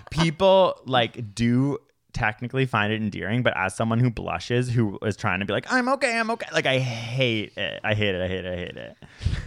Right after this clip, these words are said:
Speaker 2: Oh my God. And it's just, like, think about partying. Everyone's, like, dancing and everyone, like, looks hot and you look over at me and I'm, like, a fucking
Speaker 1: You're
Speaker 2: tomato and,
Speaker 1: literally
Speaker 2: like,
Speaker 1: red right
Speaker 2: sweating.
Speaker 1: now.
Speaker 2: Oh, well, because of the
Speaker 1: Like, your neck
Speaker 2: histamines.
Speaker 1: is even red.
Speaker 2: 'Cause you brought up blushing. Oh my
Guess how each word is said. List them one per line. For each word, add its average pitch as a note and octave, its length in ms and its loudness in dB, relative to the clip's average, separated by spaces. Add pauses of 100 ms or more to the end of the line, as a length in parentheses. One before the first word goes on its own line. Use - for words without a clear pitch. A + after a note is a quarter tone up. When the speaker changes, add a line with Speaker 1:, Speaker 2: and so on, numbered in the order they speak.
(440)
Speaker 2:
Oh A#2+ 220 2
my A#2+ 100 0
God. - 140 2
And F#3+ 140 2
it's G#3+ 80 2
just, G#3+ 80 -4
like, A3+ 160 2
think G3 140 2
about A#3+ 200 6
partying. F#3 400 2
Everyone's, D3+ 300 2
like, D3+ 240 0
dancing B2+ 560 0
and A2 100 2
everyone, A#2 220 0
like, A2+ 120 -2
looks G2+ 220 -2
hot G2 320 2
and C3 100 2
you A#2+ 80 4
look A2 220 2
over G#2+ 220 4
at A2+ 60 0
me B2+ 100 2
and A#2+ 60 2
I'm, A2+ 80 2
like, A2 100 0
a A2 80 0
fucking A#2+ 320 2
Speaker 1:
You're A#2 240 4
Speaker 2:
tomato C3 340 6
and, B2+ 140 6
Speaker 1:
literally - 0 -
Speaker 2:
like, C#3 380 4
Speaker 1:
red A#2+ 100 6
right C3 160 6
Speaker 2:
sweating. B2+ 520 6
Speaker 1:
now. E3 160 2 (460)
Speaker 2:
Oh, - 60 4
well, G#3+ 100 6
because B3+ 300 4
of C#4 60 2
the E4 60 6
Speaker 1:
Like, E4+ 160 6
your G4+ 120 6
neck D4+ 80 4
Speaker 2:
histamines. G#3+ 580 8
Speaker 1:
is D#3+ 180 -4
even C3 320 -6
red. A2+ 200 -4
Speaker 2:
'Cause F#3+ 100 4
you E4+ 80 8
brought B3 220 8
up F4+ 100 4
blushing. A#3+ 600 6
Oh F#3 120 2
my A3 100 4